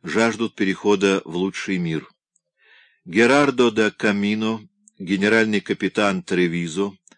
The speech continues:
Гвидо да Кастель, у себя в Реджо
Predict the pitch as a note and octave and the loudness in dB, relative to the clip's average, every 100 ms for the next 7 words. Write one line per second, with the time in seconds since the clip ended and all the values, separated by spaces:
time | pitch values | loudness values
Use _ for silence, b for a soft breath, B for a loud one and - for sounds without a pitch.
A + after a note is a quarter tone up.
0 | b b b b F#2+ G2+ C3+ B2 A2+ G#2+ | b b b b -8 2 4 4 2 2
1 | - G#2 - - G#2+ A2 A#2 - _ _ | 0 -4 -4 2 4 4 0 -12 _ _
2 | _ _ F#2 - G2+ G#2 G2+ G#2+ G2+ F2+ | _ _ -10 -4 0 2 4 2 2 0
3 | G2+ F#2+ | 0 0